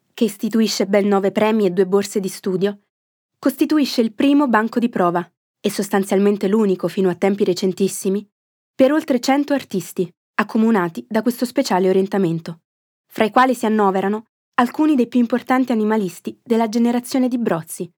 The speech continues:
nati negli anni settanta e ottanta dell'Ottocento. Ad alcuni di essi, come il settantenne Giulio Aristide Sartorio o il toscano Arturo Dazzi, viene dedicata una sala personale.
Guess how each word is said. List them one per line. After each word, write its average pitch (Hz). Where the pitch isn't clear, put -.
nati 214
negli 220
anni 214
settanta 202
e 180
ottanta 165
dell'Ottocento. 214
Ad 254
alcuni 285
di 220
essi, 190
come 226
il 196
settantenne 202
Giulio 220
Aristide 190
Sartorio 175
o 214
il 202
toscano 220
Arturo 214
Dazzi, 185
viene 269
dedicata 247
una 262
sala 202
personale. 180